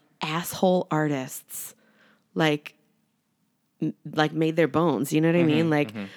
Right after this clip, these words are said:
Speaker 1: like at the Le Panegil, they were like, somebody made a bet that, um, that, like, a piece of artwork would be sold for, like, money that was painted by a donkey.
Speaker 2: Oh, wow.
Speaker 1: <laughs> And so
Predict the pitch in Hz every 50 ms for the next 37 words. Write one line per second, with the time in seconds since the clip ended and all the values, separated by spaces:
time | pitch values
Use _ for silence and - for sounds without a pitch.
0 | - - - _ - 208 208 202 233 220 233 233 226 220 - 214 208 208 196 185
1 | 196 202 170 156 156 156 160 160 160 160 156 151 151 147 147 - _ - - _
2 | _ _ - - - 190 185 185 185 180 175 170 165 165 147 - 147 147 160 160
3 | - 165 151 139 - _ _ - 147 143 143 139 135 135 135 135 135 127 - _
4 | _ _ _ _ _ _ _ _ _ _ _ _ - - 147 143 151 147 139 160
5 | 151 147 - - 185 170 - 151 156 147 - - 151 147 - - 151 151 147 151
6 | 151 - - - 156 151 147 147 147 147 - - - 143 143 143 143 135 - -
7 | - 143 147 147 147 143 143 143 143 143 139 - 151 147 139 147 143 139 - -
8 | - - 170 170 156 151 139 - 135 123 - - 127 117 143 - - - 117 -
9 | - _ _ _ _ _ - - _ _ _ _ _ _ - 120 120 254 208 208
10 | 190 - - 226 262 226 - - - - 269 285